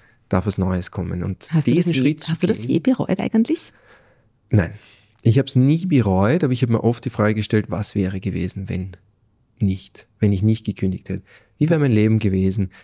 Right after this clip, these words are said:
Speaker 1: Und ja, es gab die Momente und es gab einige davon in den letzten Jahren, da hab ich mir gedacht, „Boah, hätte ich mich doch bloß nicht auf diese Reise gemacht oder hätte ich mich doch bloß“, also im Sinne von auf diese Selbstständigkeitsreise, wäre ich beim O R F geblieben, in meinem sicheren Umfeld,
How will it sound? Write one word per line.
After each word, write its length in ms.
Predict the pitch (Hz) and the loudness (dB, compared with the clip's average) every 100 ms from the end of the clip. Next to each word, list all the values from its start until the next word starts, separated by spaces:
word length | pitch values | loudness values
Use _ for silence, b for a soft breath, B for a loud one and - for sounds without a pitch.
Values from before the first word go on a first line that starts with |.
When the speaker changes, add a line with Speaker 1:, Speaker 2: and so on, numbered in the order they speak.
| _ | _
Speaker 1:
Und 140 | 123 117 | 2 4
ja, 360 | 107 110 147 | 4 4 2
es 160 | 165 - | 0 0
gab 300 | 107 123 - | 0 0 2
die 80 | 120 | 2
Momente 500 | 113 101 95 104 101 | 4 4 2 2 0
und 60 | |
es 100 | 95 | 0
gab 200 | - 98 | 0 -2
einige 340 | - 101 120 104 | 0 2 2 2
davon 280 | 92 - 95 | 0 0 2
in 80 | |
den 120 | 95 92 | 2 0
letzten 300 | 90 - 95 | -2 -2 0
Jahren, 340 | 92 92 98 | 2 0 -2
da 140 | 95 | -2
hab 120 | 95 101 | -2 0
ich 80 | |
mir 100 | 101 | 0
gedacht, 440 | 98 95 95 - - | -2 -4 -6 -8 -18
„Boah, 300 | - - - | -16 -14 -14
hätte 320 | - 90 - - | -12 -14 -10 -8
ich 140 | - | -4
mich 180 | 101 - | -6 -4
doch 200 | 104 - _ - | -6 -6 _ 0
bloß 500 | 107 113 117 117 110 | 4 6 4 2 4
nicht 360 | 110 98 - B B B B B B _ _ - | 4 4 -4 B B B B B B _ _ -4
auf 200 | 110 - | -2 2
diese 340 | 110 95 90 | 2 4 4
Reise 260 | 92 92 98 | 2 0 -2
gemacht 440 | 90 87 - - | -2 -2 -4 -2
oder 100 | 101 | 0
hätte 300 | 92 113 117 | 2 2 2
ich 80 | 113 | 2
mich 160 | 107 | 2
doch 140 | - - | 0 0
bloß“, 300 | 110 110 120 | 2 4 4
also 180 | 110 107 | 4 4
im 100 | 101 | 4
Sinne 240 | - 120 | 4 2
von 220 | 110 107 | 4 2
auf 80 | 98 | 2
diese 240 | - 95 87 | 0 0 2
Selbstständigkeitsreise, 1300 | 104 101 - 95 - 104 92 - 92 85 92 95 | 0 0 2 0 2 0 0 0 -2 0 0 0
wäre 120 | 101 98 | 2 2
ich 60 | |
beim 160 | 110 101 | 2 2
O 80 | 98 | 2
R 80 | 92 | 0
F 140 | - | -4
geblieben, 400 | - - 98 95 | -6 0 2 2
in 120 | 95 | 2
meinem 180 | 95 92 | 2 0
sicheren 420 | - 95 104 104 | 0 -2 0 0
Umfeld, 720 | 104 101 95 104 95 95 95 | 2 0 0 0 2 0 -2